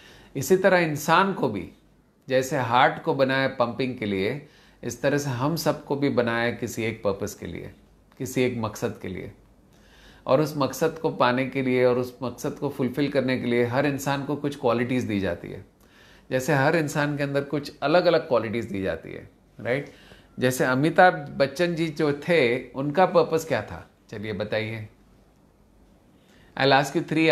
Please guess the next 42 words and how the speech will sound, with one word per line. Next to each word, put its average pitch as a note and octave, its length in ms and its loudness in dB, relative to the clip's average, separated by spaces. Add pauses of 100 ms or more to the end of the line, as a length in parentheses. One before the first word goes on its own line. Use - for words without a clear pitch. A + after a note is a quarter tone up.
ans-, A2+ 260 -6
questions। G#2+ 380 -4 (480)
अमिताभ D3 540 4
जी, A#2+ 440 -4 (100)
लता A#2+ 400 2
जी A#2+ 480 -4
and C#3+ 140 -6
सचिन D#3+ 460 -2
तेंदुलकर B2 520 2
जी, G#2 160 -4
उनको C3+ 400 0
किस D#3+ 280 -2
पर्पस C#3 420 2
के - 80 -8
लिए A#2 120 2
बनाया G2 280 -2
था? - 220 -14
You B2 160 -6
can E3 200 0
give D#3+ 140 2
any D3+ 200 4 (120)
answer C#3+ 300 0
to C#3+ 120 4
anyone। A#2 300 0 (1700)
What A#2 140 2
was D3 220 4
Amitabh C#3 440 2
made C3 300 -2
for? B2 240 4 (380)
अमिताभ C3 340 0
बच्चन B2 380 2
जी C3+ 100 0
को C3+ 180 0
क्यों B2 180 -4
बनाया? A#2 400 0
लता A2 300 0
मंगेशकर B2+ 460 0
को B2+ 200 -4
जी A#2+ 160 0
को A#2+ 220 0
क्यों A#2+ 160 -2
बनाया? G#2 540 -2